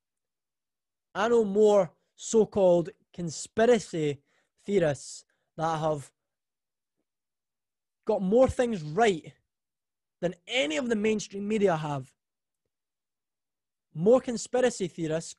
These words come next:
quote unquote, have got their predictions right.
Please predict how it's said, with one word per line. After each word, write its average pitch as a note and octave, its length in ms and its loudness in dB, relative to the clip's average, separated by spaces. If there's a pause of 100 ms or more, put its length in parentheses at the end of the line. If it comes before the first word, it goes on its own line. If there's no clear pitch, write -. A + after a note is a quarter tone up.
quote E3+ 260 -8
unquote, E3 420 -6 (1700)
have D3+ 140 -12
got G3 320 0 (500)
their D#3+ 100 -10
predictions F#3 760 -4
right. D#3 460 0